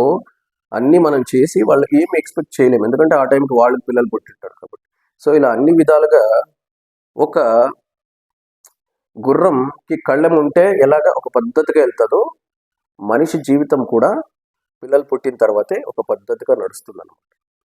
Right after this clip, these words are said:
So, ఇది పిల్లలు పుట్టే, పుట్టడం వల్ల మనకు జీవితంలో కలిగే గొప్ప గొప్ప విషయాలన్నమాట. So, పిల్లలు పుట్టిన తర్వాత మనం ఒక డిసిప్లిన్, ఒక పద్ధతిగా, ఒక గౌరవప్రదంగా, జాగ్రత్తగా, ఆరోగ్యకరంగా,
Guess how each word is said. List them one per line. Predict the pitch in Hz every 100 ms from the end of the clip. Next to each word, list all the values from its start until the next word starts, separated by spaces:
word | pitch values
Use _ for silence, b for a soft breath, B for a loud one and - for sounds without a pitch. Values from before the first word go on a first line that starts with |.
| _ _
So, | - 139 113 104 - _ _ _
ఇది | 131 165
పిల్లలు | 170 135 139
పుట్టే, | 127 - 131 123 113
పుట్టడం | - 120 131 127 127
వల్ల | 117 127 107 98 - - _ _ _
మనకు | 107 110 110
జీవితంలో | 117 131 131 127 123
కలిగే | 117 110 117
గొప్ప | 110 107 113
గొప్ప | 113 113 104
విషయాలన్నమాట. | 98 - 98 90 - _ _ _ _ _ _ _ _ _
So, | - 123
పిల్లలు | 117 123
పుట్టిన | 117 110 107
తర్వాత | 98 95 -
మనం | - 107
ఒక | -
డిసిప్లిన్, | 95 - 131 - 127 127 151 - _ _
ఒక | 95
పద్ధతిగా, | 104 110 107 120 110 117
ఒక | 107 101
గౌరవప్రదంగా, | 101 123 - 113 110 107 107 - _ _ _ -
జాగ్రత్తగా, | 113 117 123 131 120 120 - _ _ -
ఆరోగ్యకరంగా, | 110 120 120 123 117 113 104